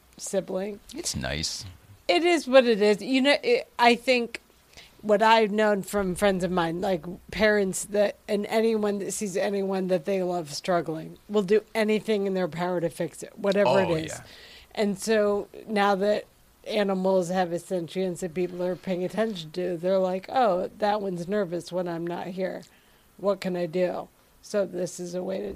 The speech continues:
Speaker 1: this is something to try.
Speaker 2: Okay.
Speaker 1: It looked
Speaker 2: I'm all
Speaker 1: cute.
Speaker 2: for making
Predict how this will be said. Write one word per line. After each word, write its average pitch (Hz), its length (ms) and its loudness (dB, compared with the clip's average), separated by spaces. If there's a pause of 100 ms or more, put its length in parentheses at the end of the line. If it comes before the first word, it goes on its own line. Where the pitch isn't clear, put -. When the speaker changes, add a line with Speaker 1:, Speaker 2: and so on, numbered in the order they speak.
Speaker 1:
this 190 140 -4
is - 60 -6
something 202 300 -2
to 175 140 -8
try. 165 260 -10 (460)
Speaker 2:
Okay. 143 260 -2 (2250)
Speaker 1:
It 214 120 -4
looked 160 200 -4
Speaker 2:
I'm 113 120 6
all 117 120 12
Speaker 1:
cute. - 120 0
Speaker 2:
for 120 120 6
making 92 500 -2